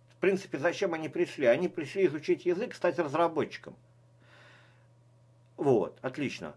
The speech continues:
Если мы втягиваемся в процесс разработки, то, в принципе, то и, э, начинается вот в этой шкуре, э, человек плавать, да, вот именно идти к цели. Это нормально.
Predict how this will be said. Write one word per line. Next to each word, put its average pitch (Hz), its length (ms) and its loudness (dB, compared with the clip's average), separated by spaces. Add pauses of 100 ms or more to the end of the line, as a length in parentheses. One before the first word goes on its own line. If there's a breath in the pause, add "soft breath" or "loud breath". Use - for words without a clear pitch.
(120)
Если 160 200 -2
мы 196 140 2
втягиваемся 175 500 6
в - 40 -10
процесс 175 360 -2
разработки, 185 840 2 (440)
то, 165 380 6 (340 loud breath)
в - 360 -20
принципе, 202 600 0
то 143 480 6 (680)
и, 160 360 8
э, - 240 -16 (160)
начинается 185 640 0
вот 151 160 -4
в 143 160 -2
этой 175 260 6
шкуре, 196 520 4 (180)
э, 131 560 4
человек 165 580 4 (120)
плавать, 113 500 4 (120)
да, 175 200 8
вот 151 180 2
именно 120 480 0 (1300 soft breath)
идти 147 480 2 (180)
к - 60 -14
цели. 104 480 0
Это 135 180 -10
нормально. 180 500 0